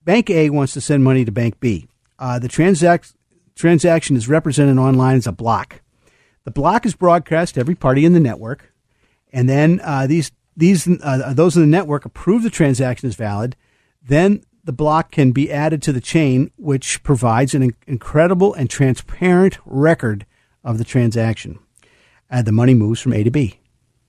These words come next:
It's that simple. So, look, blockchain technology potentially reduced, uh, banks' infrastructure costs by about thirty percent. That's why it's important. Uh, banks using blockchain technology reported an annual savings of between eight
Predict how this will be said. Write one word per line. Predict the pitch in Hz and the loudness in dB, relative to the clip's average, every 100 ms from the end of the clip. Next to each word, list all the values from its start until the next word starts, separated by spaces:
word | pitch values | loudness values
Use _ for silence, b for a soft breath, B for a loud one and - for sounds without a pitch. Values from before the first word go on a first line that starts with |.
| _ _ _ _ | _ _ _ _
It's | 123 135 | -8 -6
that | 117 | -2
simple. | 151 117 104 | -2 -2 -4
So, | - 131 110 _ _ _ 160 | -2 -2 -2 _ _ _ -2
look, | 160 - | -2 -2
blockchain | 156 214 - 233 190 | -2 -2 -2 -2 0
technology | 175 - 151 156 143 | -2 -2 -4 -2 -2
potentially | 135 - 156 139 143 | -4 -2 0 0 0
reduced, | 123 117 147 151 - - _ - | 0 2 0 0 -4 -12 _ -8
uh, | 127 117 110 - | -4 -4 -6 -4
banks' | 143 147 - - _ _ | 0 0 0 -10 _ _
infrastructure | 175 160 165 - 131 123 | -2 0 -2 -4 -4 -6
costs | - 117 - | -4 -4 -2
by | 117 | -2
about | 107 107 | -2 0
thirty | 131 123 | 2 2
percent. | 117 110 120 107 - _ | 0 -2 -2 -4 -8 _
That's | 123 139 | -4 -2
why | 143 139 | 0 2
it's | 127 | 2
important. | 117 - 127 117 98 - _ b b b b - | -2 0 0 0 -8 -12 _ b b b b -10
Uh, | 127 117 | -6 -6
banks | 104 151 185 - | 0 2 2 0
using | 208 156 165 | -2 -2 -2
blockchain | 165 160 - 170 143 135 | -4 -6 -2 2 2 2
technology | - 135 151 151 139 127 | -2 -4 -2 0 0 0
reported | 123 - 160 139 143 - | -2 0 0 2 -2 -6
an | 139 | -10
annual | - 143 170 170 | -6 0 2 2
savings | 143 - 156 156 139 | 0 0 2 2 2
of | 110 | -2
between | - 123 - | -4 -6 -6
eight | 139 170 | -6 -6